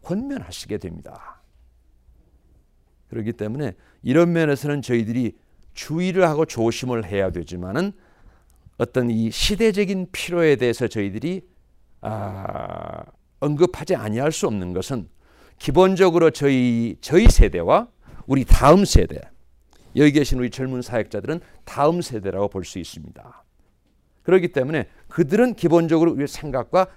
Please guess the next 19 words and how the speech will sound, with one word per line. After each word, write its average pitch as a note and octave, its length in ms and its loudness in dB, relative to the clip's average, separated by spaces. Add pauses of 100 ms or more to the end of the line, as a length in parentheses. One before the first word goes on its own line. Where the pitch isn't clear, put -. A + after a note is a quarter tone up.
(240)
다를 F3+ 260 -4
수밖에 F#3+ 440 -4
없습니다. - 720 -10 (800)
저희 G#3+ 320 4
세대는, A#2 580 4 (200)
최소한도 G#2 680 0 (220)
목사님이 B2+ 480 2
가르치시면은 E3 920 0 (280)
듣고 G#3 680 4
믿고 D3+ 540 0
그리고 C3+ 500 -2 (160)
따랐던 A#3 500 -2
세대였습니다. F#2 1080 -8 (1120)
그러나 G3 320 2
현재 A#3+ 440 -2
젊은 D#3+ 380 -4
세대들은 B2+ 580 -4 (380)
가르치면은 F#3 760 2
듣고 B3 580 2